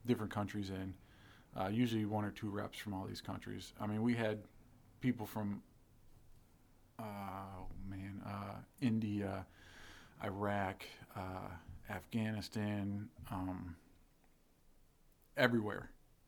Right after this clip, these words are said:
There's probably fifty people there. And it was just, like, they, they cover a broad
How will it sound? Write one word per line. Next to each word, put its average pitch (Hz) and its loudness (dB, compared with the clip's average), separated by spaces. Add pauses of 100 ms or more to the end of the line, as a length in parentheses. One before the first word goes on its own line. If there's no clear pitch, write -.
(300)
There's 110 -2
probably 120 6
fifty 117 0
people - -6
there. - -6 (880)
And 110 2
it 165 6
was 151 6
just, 139 6 (200)
like, 127 2
they, 143 6
they 143 2
cover 131 6
a 107 4
broad 107 6